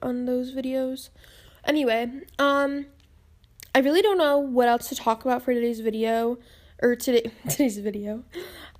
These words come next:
um, for today's podcast episode. Like, I was gonna talk about productivity, but I really didn't say anything about it. Besides, like, I think I'm productive, and then I said what productivity is. Oh, yeah,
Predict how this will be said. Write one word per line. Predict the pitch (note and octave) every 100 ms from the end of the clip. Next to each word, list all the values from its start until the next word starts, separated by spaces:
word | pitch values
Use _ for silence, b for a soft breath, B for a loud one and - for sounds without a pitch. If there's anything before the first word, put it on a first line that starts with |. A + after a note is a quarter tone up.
| -
um, | B2+ B2+ A#2+ B2 A3
for | - C#4+ C4+
today's | C4+ C#4+ C4+
podcast | C#4 C4+ C4+ C#4+ C4 -
episode. | B3 C4+ C4 C#4 C4 C4+ C4 _ _ _ A#3+
Like, | B3+ B3 - _ _ _ _ -
I | C#4+
was |
gonna | D4+ G4
talk | F#4 D#4
about | C4 B3
productivity, | B3 A#3+ A#3+ A3 A#3
but | A3+
I |
really | A3 G#3+
didn't | A3 A3
say | G#3
anything | G#3 A#3+ A#3+
about | A#3+
it. | C4 - B B B B
Besides, | B3+ C#4 B3+ A#3+
like, | A#3+
I | C4 C4
think | D#4
I'm | D#4+
productive, | D4 D4 C#4+ C#4+ C#4 C4+ C4+ -
and | A#3+ B3
then | A#3+
I | A#3
said | - A#3+
what | A3 A3
productivity | A3 - - D4 D4+
is. | D4 D4 -
Oh, |
yeah, | F#4 A4